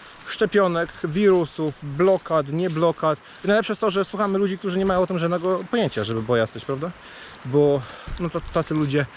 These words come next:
mają dostęp do mediów, a, no, wiemy, jak,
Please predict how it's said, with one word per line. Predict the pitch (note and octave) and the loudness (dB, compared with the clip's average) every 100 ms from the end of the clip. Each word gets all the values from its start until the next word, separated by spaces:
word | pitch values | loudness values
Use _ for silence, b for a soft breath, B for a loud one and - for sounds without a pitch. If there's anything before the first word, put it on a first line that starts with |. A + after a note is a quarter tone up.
| B - | B -2
mają | D3+ C#3 | 2 2
dostęp | C3+ - C3+ | 2 -2 -2
do | A2+ | 0
mediów, | G#2 G2 D#3 - B B B - | 0 0 -4 -6 B B B -2
a, | B2 B2 - - - B B B | 0 0 -2 -12 -12 B B B
no, | D3+ | -2
wiemy, | C#3 C#3+ B2+ | 2 4 4
jak, | B2+ - | 2 -2